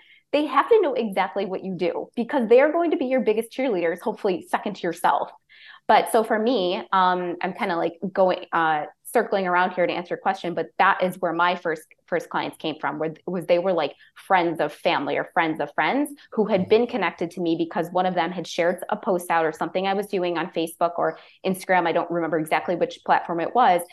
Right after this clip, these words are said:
Speaker 1: And then they started following me and then they ended up reaching out or, yeah, they reached out to me. My first few clients actually, like, just sent me a message and said, "Hey,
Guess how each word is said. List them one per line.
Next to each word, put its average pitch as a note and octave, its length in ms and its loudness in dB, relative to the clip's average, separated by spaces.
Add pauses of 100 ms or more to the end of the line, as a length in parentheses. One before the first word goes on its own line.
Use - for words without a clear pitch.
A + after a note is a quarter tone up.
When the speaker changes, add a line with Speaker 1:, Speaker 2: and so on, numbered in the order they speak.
(140)
Speaker 1:
And G3 160 2
then F#3+ 100 2
they F3 140 4
started B3+ 340 0
following F#3 380 0
me F3 140 -4
and F#3 180 -2
then F3+ 100 -2
they E3+ 120 -2
ended D#3+ 220 -2
up D#3 120 -4
reaching D#3 340 -6
out C#3 260 2 (220)
or, D#3 540 2
yeah, - 300 2
they A3 120 6
reached A3+ 280 0
out F3+ 120 0
to F#3+ 60 -8
me. E3+ 140 -2
My F#3 160 0
first A#3 260 0
few F3+ 120 -6
clients D#3+ 440 -6
actually, E3 300 -4
like, D#3 180 -4
just D#3+ 220 -10
sent D#3 180 -4
me E3+ 140 -4
a E3 40 -2
message D#3 320 -6
and D#3 100 -8
said, C#3+ 200 -4
"Hey, D#3+ 420 -2